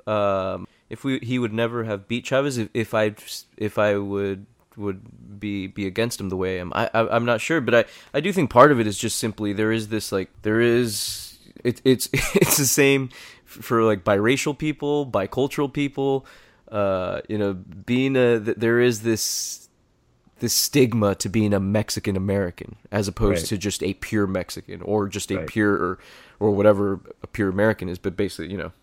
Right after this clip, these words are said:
Speaker 2: So what you just said brings me to the next part of the, of the Mexican tragedy. Um,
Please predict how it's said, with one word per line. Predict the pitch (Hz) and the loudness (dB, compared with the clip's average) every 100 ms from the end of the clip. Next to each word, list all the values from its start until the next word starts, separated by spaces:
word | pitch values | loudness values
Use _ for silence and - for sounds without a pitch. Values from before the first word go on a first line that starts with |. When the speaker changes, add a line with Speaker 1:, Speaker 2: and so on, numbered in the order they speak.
| _ - - - _ | _ -20 -20 -20 _
Speaker 2:
So | - 147 | 8 10
what | 170 | 10
you | 180 | 8
just | 151 147 | 8 8
said | 151 143 | 8 8
brings | 110 127 120 | 8 6 6
me | 120 | 4
to | 117 117 | 4 2
the | 107 | 4
next | 107 113 | 4 2
part | - 117 98 | 2 4 4
of | 95 90 | 0 -2
the, | 95 92 - - | -2 -2 -6 -6
of | 90 | -4
the | 92 | -2
Mexican | 92 90 - 90 85 | -2 -4 -4 -6 -2
tragedy. | 92 87 85 82 80 - - - - - - _ | 0 -2 -2 -8 -10 -14 -20 -20 -20 -20 -20 _
Um, | 87 87 85 82 80 | 2 4 4 2 -4